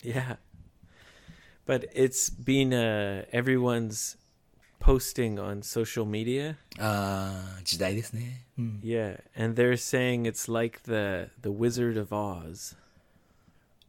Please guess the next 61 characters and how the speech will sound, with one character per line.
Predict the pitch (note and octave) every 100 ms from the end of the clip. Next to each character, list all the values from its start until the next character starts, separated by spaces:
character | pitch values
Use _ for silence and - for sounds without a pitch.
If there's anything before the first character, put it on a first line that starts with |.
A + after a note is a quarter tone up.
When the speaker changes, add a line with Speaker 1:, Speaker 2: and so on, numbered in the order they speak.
| -
Speaker 2:
<laughs> | - - F2+ - _ -
オ | C#3
ズ | D3+
の | B2
魔 | F#2 F2+
法 | G#2+ A#2
使 | - A#2
い | F2+
と。 | - - - - - - _ _ - - - - - -
Speaker 1:
Yeah, | B2+ A#2+
the | A2+
yellow, | A2+ A#2 B2+ C3 B2+ A#2
you | A2 A#2+
know, | A#2+
the | A2
yellow | G#2+ A#2 A#2+ A#2
road? | A2 A#2+ F3 F#3+ - - - - - - - -
Speaker 2:
あ | - F2+ E2+
あ、 |
そ | - G2+
れ | G#2
ね、 | G#2 D#2 - -
俺 | F2+
知 | -
ら | A#2+
な | B2+
い |
ん | G2
だ | C2+
よ |
ね。 | D2 - -
オ | F2+
ズ | D#2+
の |
魔 | D#2
法 | D2+ D2+
使 | - D2
い |
見 | F2
た | A2+
こ | E2
と |
な | C2+
い | -
ん |
で |
す | A2
よ。 | A2 G#2+ - -
Speaker 1:
Well, | - C3+
anyway, | B2+ A#2+ F2+ F2+ F#2+ -
Speaker 2:
う | F2+
ん。 | F2 D#2+ C#2+
Anyway。 | C#2 B2
Speaker 1:
there's, | D3 D#3 D3+ C#3 C#3 - -
there's | B2 C#3 C#3 C3
a | B2
Speaker 2:
<laughs> |
Speaker 1:
yellow, | A#2 C3 C#3 C#3 C3 A#2+ A#2 -
a | A2+
yellow | A2 A#2 A#2
road. | A2 G2+ G2+ F2 E2+